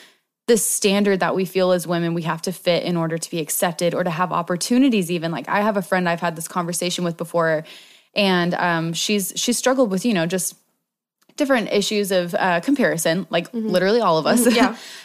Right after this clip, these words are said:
Speaker 1: But she's said before, like, she feels like pretty people have more opportunities.
Speaker 2: Pretty
Speaker 1: And
Speaker 2: privilege,
Speaker 1: so
Speaker 2: yep.
Speaker 1: Yeah,
Speaker 2: Mm-hmm.
Speaker 1: yes, yes,
Speaker 2: Mm-hmm.
Speaker 1: that. And so even that for some people, I'm like, "Wow, is this what's normal?" Like, especially from the church, are we affirming that this is
Speaker 2: Oof.
Speaker 1: normal?
Speaker 2: Come on.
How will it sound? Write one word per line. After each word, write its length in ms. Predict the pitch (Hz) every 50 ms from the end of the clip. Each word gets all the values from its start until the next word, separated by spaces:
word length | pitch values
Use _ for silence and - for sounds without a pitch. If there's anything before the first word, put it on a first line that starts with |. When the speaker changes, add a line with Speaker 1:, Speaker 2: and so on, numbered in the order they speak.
| - _ -
Speaker 1:
But 160 | - 254 -
she's 540 | - - - 247 262 277 269 247 - - -
said 260 | - 226 208 240 226
before, 440 | 220 208 - - 185 196 220 254 240
like, 200 | 196 170 160 147
she 540 | - - - 202 196 202 202 196 190 - -
feels 460 | - - - 190 196 214 233 220 -
like 320 | 185 165 143 - - _
pretty 280 | - - 220 208 214 196
people 360 | - - 214 202 208 190 180
have 180 | 165 170 165 170
more 180 | 170 170 165
opportunities. 720 | 156 156 - 165 160 - 190 196 190 160 139 - - 170
Speaker 2:
Pretty 220 | 208 208 208 226 226
Speaker 1:
And 100 | 226 -
Speaker 2:
privilege, 540 | - 233 226 220 214 202 202 196 190 185
Speaker 1:
so 240 | 185 190 185 180 180
Speaker 2:
yep. 400 | 180 190 208 220 233 - - - _ _
Speaker 1:
Yeah, 500 | - 202 185 202 202 226 277 339 339 320
Speaker 2:
Mm-hmm. 140 | 233 226 226
Speaker 1:
yes, 340 | 247 277 339 381 - - - -
yes, 300 | 214 208 233 247 247 214
Speaker 2:
Mm-hmm. 160 | 196 202 208
Speaker 1:
that. 340 | 196 214 233 247 233 190 -
And 160 | - 220 226
so 360 | 208 - 220 202 190 190 190 - - - - - _
even 320 | - 254 294 285 330 294 240
that 220 | 208 196 202 220 208
for 120 | - 233
some 200 | 202 - 196 196
people, 240 | 185 202 202 180 190
I'm 160 | 185 185 185
like, 200 | 180 170 165 160
"Wow, 240 | 196 233 247 226 - - -
is 140 | 240 220 196
this 340 | 247 381 539 - - - - _ _ _ _ _
what's 260 | - 233 240 240 240 -
normal?" 360 | 202 180 175 196 262 320 359
Like, 160 | 311 - -
especially 460 | 233 214 - - 220 247 - 320 330
from 180 | 302 - 226 220
the 60 | 202
church, 240 | 185 - 240 233 -
are 80 | -
we 160 | 185 180 220 294
affirming 460 | 392 - - 180 170 175 180 226 269
that 140 | 254 202 185
this 160 | - 240 226
is 160 | 240 220 208
Speaker 2:
Oof. 40 | 180
Speaker 1:
normal? 480 | 160 156 151 160 175 202 269 320 370
Speaker 2:
Come 240 | 349 - 226 214 202
on. 500 | 190 185 196 202 208 202 190 185 185 175